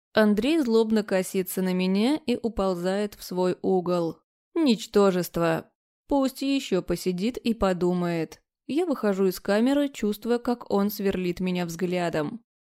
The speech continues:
"Не завидую я тебе", бросает он мне вслед. "По-моему, как раз наоборот.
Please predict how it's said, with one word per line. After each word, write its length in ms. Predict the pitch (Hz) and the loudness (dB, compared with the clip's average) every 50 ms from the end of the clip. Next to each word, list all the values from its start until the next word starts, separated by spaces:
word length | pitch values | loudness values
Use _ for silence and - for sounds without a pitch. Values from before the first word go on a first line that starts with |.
| _ _ - | _ _ -2
"Не 180 | 294 294 294 285 | 0 2 2 2
завидую 600 | 269 269 277 262 262 269 294 269 214 190 185 185 185 | 2 4 2 2 2 2 0 2 2 4 4 4 4
я 140 | 180 180 | 2 0
тебе", 520 | 175 - 190 180 175 185 180 175 170 175 - _ _ _ _ _ _ _ - | -2 -4 -4 -2 0 0 0 -2 -2 -6 -10 _ _ _ _ _ _ _ -6
бросает 680 | 190 185 190 180 175 175 - 202 214 233 247 262 - - | -2 0 2 2 0 0 -2 -2 0 0 0 -2 -2 -2
он 260 | - 214 202 196 190 | 0 2 2 2 2
мне 160 | 190 185 185 | 0 0 -2
вслед. 500 | 175 - 190 180 175 175 165 165 - - _ _ _ _ _ _ _ _ _ _ - | -4 -4 -4 -2 0 0 -2 -2 -6 -12 _ _ _ _ _ _ _ _ _ _ -2
"По-моему, 480 | 190 185 180 185 202 233 262 277 285 277 | 0 2 4 4 4 4 4 4 4 4
как 200 | - 226 208 - | 4 2 2 2
раз 220 | 214 214 208 208 | 2 0 0 2
наоборот. 720 | - 220 214 220 208 226 240 226 196 185 180 175 175 - | 2 2 2 2 4 4 4 4 4 4 2 0 -2 -4